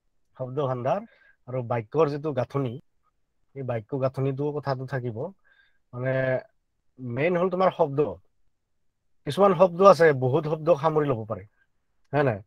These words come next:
আৰু একেটা কথাক, একেখিনি কথাকে তুমি খুব দীঘলীয়াকেও লিখিব পাৰা, আৰু খুব চুটিকৈও লিখিব পাৰা। যিমানে চুটিকৈ লিখিব পাৰা, সিমানে তোমাৰ কাৰণে ভাল।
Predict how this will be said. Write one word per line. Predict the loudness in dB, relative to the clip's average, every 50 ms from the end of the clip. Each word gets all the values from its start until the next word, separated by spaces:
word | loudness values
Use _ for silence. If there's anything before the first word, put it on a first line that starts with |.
| _ _ _ _ _ _ _ -2
আৰু | 0 2 2 4 2 0 -2 _ _ _ _ _ _ _ -6
একেটা | -6 0 4 4 8 10 10 10 8 8 4
কথাক, | 0 -4 0 0 0 0 0 -2
একেখিনি | -2 -2 -2 0 0 0 0
কথাকে | 0 -2 -2 0 0 2 2 2 2 2 0 -2 -6 -10 _ _ _ _ _ _ _ _ _ -6
তুমি | -2 0 0 2 2 2 0 -2 -2 -6 _ _ _ _ _ _ _ _ _ _ -2
খুব | -2 -2 0
দীঘলীয়াকেও | 0 0 0 4 6 8 8 8 8 8 6 8
লিখিব | 6 4 2 2 2 6
পাৰা, | 6 6 6 4 0 _ _ _ _ _ -16
আৰু | -10 -6
খুব | -4 -4 -4 -6 _ _
চুটিকৈও | -10 -10 -8 -6 -4 0 4 4 4 4
লিখিব | 4 0 0 0 0 0
পাৰা। | 0 -2 -4 -4 -8 -14 _ _ _ _ -8
যিমানে | -4 0 2 2 2 0
চুটিকৈ | -4 -6 -14 -12 -10 -6 -4 -2 -2 -2
লিখিব | -2 -6 -8 -8 -6 -6 -2
পাৰা, | 2 2 2 2 2 0 -4 -8
সিমানে | -8 -6 -2 -2 -2 -2
তোমাৰ | -2 -2 -4 -4 -4
কাৰণে | -4 -6 -6 -6 -6
ভাল। | -8 -10 -12 -14